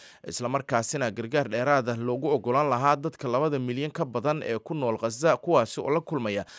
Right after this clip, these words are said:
xaalado bini'aadanimo tii ugu xumayd muddo shan iyo toban bilood ah uu dagaalku socday. Mustafa ayaa sheegay in maamulka Falastiin uu yahay kan sharciga ah ee maamuli doona Gaza kadib markii dagaalku uu dhammaado. Wuxuu intaa raaciyey in aan la isku dayin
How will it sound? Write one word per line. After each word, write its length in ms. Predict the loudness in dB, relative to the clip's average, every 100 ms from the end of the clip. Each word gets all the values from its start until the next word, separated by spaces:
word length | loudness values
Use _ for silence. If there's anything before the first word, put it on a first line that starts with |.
| -18 -2
xaalado 340 | 4 4 4
bini'aadanimo 680 | 0 0 0 0 0 -2 -4
tii 160 | -4 -6
ugu 220 | -4 -4
xumayd 340 | -6 -4 -4 -4
muddo 200 | -8 -8
shan 220 | -6 -4
iyo 100 | -6
toban 260 | -4 -4 -2
bilood 280 | 2 2 2
ah 80 | -2
uu 100 | -4
dagaalku 380 | 0 0 -2
socday. 400 | -8 -4 0 0 -2 -16 -20 _
Mustafa 420 | -8 -2 2 6
ayaa 220 | 6 6 2
sheegay 420 | -2 0 2 2
in 60 | 0
maamulka 460 | 0 0 -2 -4
Falastiin 480 | -6 -4 -2 -2 -2
uu 160 | 0 0
yahay 160 | 0
kan 160 | -2 -6
sharciga 480 | -2 -2 0 2 2
ah 80 | 2
ee 80 | 0
maamuli 340 | 0 -2 -2 -2
doona 300 | 0 0 4
Gaza 400 | 2 4 -2 -4 -16 -20 -16
kadib 260 | -6 -2 0
markii 280 | 0 0 0
dagaalku 480 | 2 4 4 2 -4
uu 80 | -2
dhammaado. 520 | -2 0 2 2 0 _ -20 -8 -4
Wuxuu 200 | -2 -2
intaa 240 | 0 -2
raaciyey 520 | 2 2 2 0 0
in 100 | -4
aan 160 | -4 -4
la 60 | -4
isku 220 | -6 -4
dayin 340 | 0 0 -2